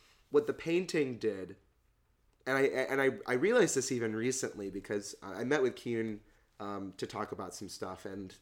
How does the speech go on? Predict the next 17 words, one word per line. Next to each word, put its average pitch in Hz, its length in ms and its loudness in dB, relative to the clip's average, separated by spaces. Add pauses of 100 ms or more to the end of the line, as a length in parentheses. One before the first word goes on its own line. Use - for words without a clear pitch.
he - 260 -8
still 110 240 -2
has 101 240 -4
the 104 100 -6
canvases 101 800 -6 (260)
from 113 200 0
the 104 80 0
performances. 101 960 -6 (240)
And 117 80 -6
I 110 40 0
was 104 120 -4
looking 139 380 2
at 101 180 -6
them, 95 160 -8
and 98 80 -6
it's - 180 -8
like, 98 320 -8